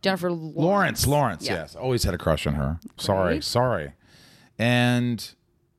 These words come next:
Speaker 2: I'd have to say,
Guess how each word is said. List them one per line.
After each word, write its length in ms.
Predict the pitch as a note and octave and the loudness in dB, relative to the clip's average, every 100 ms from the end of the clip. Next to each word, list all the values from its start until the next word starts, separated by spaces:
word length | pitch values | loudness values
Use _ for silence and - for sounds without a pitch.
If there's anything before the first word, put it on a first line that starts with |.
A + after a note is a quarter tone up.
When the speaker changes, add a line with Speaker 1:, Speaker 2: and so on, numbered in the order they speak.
| _ _ _ _ _ _ _ - | _ _ _ _ _ _ _ -2
Speaker 2:
I'd 140 | A2+ | -2
have 280 | G#2+ B2+ C#3 | 0 -2 -2
to 100 | - | -4
say, 800 | A2+ - A2 G#2+ G2+ G2+ G2 F2+ | -6 -2 0 2 2 0 -2 -6